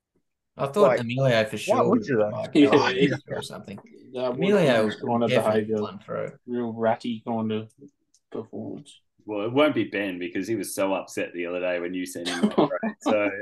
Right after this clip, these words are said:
Speaker 4: apparently you're not allowed to
Speaker 1: No.
Speaker 4: even think about putting through <laughs> trades like that. So <laughs> it won't be
Speaker 1: Yeah.
Speaker 4: Ben who sends you one, I tell you
Speaker 1: Look,
Speaker 4: what.
Speaker 1: Ben, Ben is emotionally attached to his players, so I can't see how he gets his trades done, to be honest.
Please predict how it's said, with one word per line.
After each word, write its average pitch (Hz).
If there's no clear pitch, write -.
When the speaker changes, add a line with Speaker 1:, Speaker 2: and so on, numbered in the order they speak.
Speaker 4:
apparently 131
you're 120
not 113
allowed 107
to -
Speaker 1:
No. 107
Speaker 4:
even 98
think 127
about 107
putting 104
through 117
<laughs> -
trades -
like 254
that. -
So -
<laughs> -
it -
won't 143
be 95
Speaker 1:
Yeah. 98
Speaker 4:
Ben 101
who 117
sends 104
you 104
one, 113
I 127
tell 120
you 110
Speaker 1:
Look, 117
Speaker 4:
what. -
Speaker 1:
Ben, 151
Ben 156
is 131
emotionally 110
attached 104
to 104
his 104
players, 104
so 107
I 117
can't 117
see 110
how 104
he 101
gets 101
his 92
trades 104
done, 110
to -
be 98
honest. 107